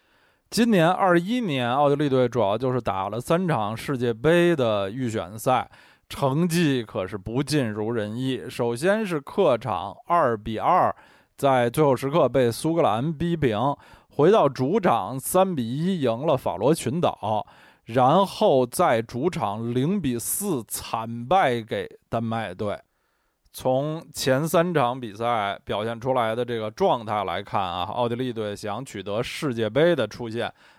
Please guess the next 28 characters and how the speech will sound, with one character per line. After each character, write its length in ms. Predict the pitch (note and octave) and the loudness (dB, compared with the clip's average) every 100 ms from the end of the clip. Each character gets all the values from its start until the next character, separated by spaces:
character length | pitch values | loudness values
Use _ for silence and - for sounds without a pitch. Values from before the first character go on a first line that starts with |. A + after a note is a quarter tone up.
| - | -10
难 220 | G#2+ A2 | -6 -4
度 240 | C3 A#2+ G2+ | 0 0 2
还 220 | F#2+ A2 | -2 -2
是 160 | A2 | -4
不 160 | G2+ B2 | -4 -4
小 420 | - G#2+ D#2 C#2+ | -2 -4 -4 -10
的。 240 | G2 G#2 - _ _ _ _ _ - | -6 -6 -8 _ _ _ _ _ -8
我 140 | G2+ | -4
们 80 | G#2+ | -2
来 160 | A#2+ | 0
看 320 | D#3+ - G#3+ C#3+ | -2 -2 -2 2
看 320 | C3 B2 - _ - | 2 2 -2 _ -8
奥 100 | B2+ | -6
地 60 | |
利 180 | C#3 C3 | -8 -8
队 240 | B2 A#2+ | -6 -6
目 180 | A2+ A#2+ | -8 -12
前 260 | A2 G2 G#2 | -10 -10 -8
的 160 | A#2+ | -10
主 260 | A2+ G#2 F2+ | -10 -12 -8
力 180 | B2+ A#2+ | -6 -4
阵 200 | C3 A2+ | -4 -4
容。 340 | G#2 B2 E3 - _ _ _ _ _ _ | 0 0 0 -4 _ _ _ _ _ _
主 100 | A#2+ | -4
教 140 | A#2+ | -2
练 260 | C#3 D#3+ C3 | 2 2 0
福 320 | - - C#3+ | -4 -8 -2
达 400 | C3 A#2 C3+ E3 | 0 2 4 2